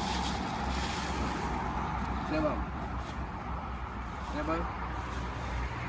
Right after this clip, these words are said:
Я приходив до вас, вас не було. Я вам взуття лишав, бачили? Рушник,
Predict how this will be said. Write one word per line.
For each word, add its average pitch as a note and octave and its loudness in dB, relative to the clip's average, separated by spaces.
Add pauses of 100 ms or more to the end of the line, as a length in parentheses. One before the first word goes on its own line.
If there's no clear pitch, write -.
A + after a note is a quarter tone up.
(1900)
Я F#3 8
приходив G#3+ 8 (500)
до D#3 4
вас, E3 6 (580)
вас G#3 10 (120)
не E3+ 2
було. G3+ 4 (680)
Я E3+ 10
вам G3+ 8
взуття G#3+ 10 (100)
лишав, F#3 6 (100)
бачили? A3 10 (880)
Рушник, G3+ 6